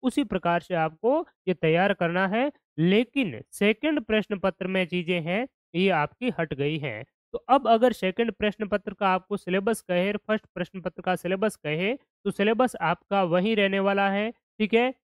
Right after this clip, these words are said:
लेकिन इसमें चालीस प्रतिशत वाला है, वो आपका चेंजेस नहीं होगा,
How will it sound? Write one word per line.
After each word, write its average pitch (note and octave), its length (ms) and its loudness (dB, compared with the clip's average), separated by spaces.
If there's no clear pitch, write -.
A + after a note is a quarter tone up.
लेकिन G#3 340 2
इसमें A3+ 240 -2
चालीस G3+ 340 2
प्रतिशत A3 540 -4
वाला G#3 280 2
है, G#3+ 220 0
वो G3+ 140 4
आपका G#3 340 4
चेंजेस G3+ 420 0
नहीं G3+ 320 0
होगा, G#3 360 2